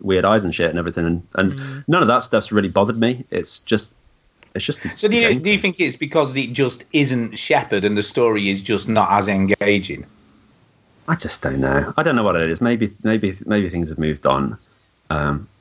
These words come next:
Speaker 1: maybe I, well,
Speaker 2: Well, those
Speaker 1: people
Speaker 2: sound like,
Speaker 1: like
Speaker 2: those
Speaker 1: it.
Speaker 2: sound like design problems, not game or character problems that you're talking about, Chris.
Speaker 1: I d-, I don't,
Speaker 3: No, but
Speaker 1: I
Speaker 3: it's,
Speaker 1: don't wanna
Speaker 3: it's
Speaker 1: be driving all over just, like, cleaning up icons and hoovering up
Speaker 2: Yeah,
Speaker 1: things
Speaker 2: you
Speaker 1: for
Speaker 2: wouldn't
Speaker 1: the
Speaker 2: wanna
Speaker 1: sake of
Speaker 2: do
Speaker 1: it.
Speaker 2: that if you were,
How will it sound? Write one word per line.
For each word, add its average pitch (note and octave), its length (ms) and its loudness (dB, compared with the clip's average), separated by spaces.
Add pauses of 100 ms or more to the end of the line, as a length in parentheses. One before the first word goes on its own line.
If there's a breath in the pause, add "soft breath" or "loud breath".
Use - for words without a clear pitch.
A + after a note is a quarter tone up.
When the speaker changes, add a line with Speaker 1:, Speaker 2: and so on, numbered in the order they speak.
Speaker 1:
maybe F#2 180 2
I, E2 240 4
well, D2+ 260 -2 (320)
Speaker 2:
Well, D4 140 2
those C#4+ 80 2
Speaker 1:
people - 40 4
Speaker 2:
sound A#3+ 200 0
like, G#3+ 100 2
Speaker 1:
like G#3 60 -6
Speaker 2:
those C4 100 2
Speaker 1:
it. - 40 -2
Speaker 2:
sound C#4 180 2
like G3+ 120 2
design D#3 460 2
problems, C#3+ 500 0
not D#3 320 0
game D#3 520 -4
or C#3 240 -2 (260)
character G3 400 0
problems D3+ 540 -6 (140)
that D#3+ 80 0
you're D3+ 100 -4
talking C#3 260 0
about, C#3+ 180 -2
Chris. - 280 -8 (720)
Speaker 1:
I D#3+ 100 4
d-, - 140 2
I D3+ 120 4
don't, D3 220 2
Speaker 3:
No, C#3+ 80 4
but E3+ 80 2
Speaker 1:
I C#3 60 4
Speaker 3:
it's, D3+ 160 2
Speaker 1:
don't C3+ 80 -6
wanna B2 140 2
Speaker 3:
it's A#2+ 120 0
Speaker 1:
be A2 80 0
driving A2+ 400 2
all G#2 160 2
over G2+ 260 0
just, - 320 -10 (380)
like, F#2 220 -4
cleaning G2 280 0
up F2+ 140 0
icons E2+ 480 -2
and E2 80 -4
hoovering F2+ 340 0
up E2+ 60 0
Speaker 2:
Yeah, - 100 0
Speaker 1:
things - 120 2
Speaker 2:
you - 80 2
Speaker 1:
for B3 60 0
Speaker 2:
wouldn't G3 180 0
Speaker 1:
the G3+ 40 0
Speaker 2:
wanna G#3 140 0
Speaker 1:
sake D#3 60 -4
of - 40 -8
Speaker 2:
do G3 100 0
Speaker 1:
it. - 40 -12
Speaker 2:
that F#3+ 160 2
if F3+ 140 -4
you F3+ 100 -4
were, D#3 460 -4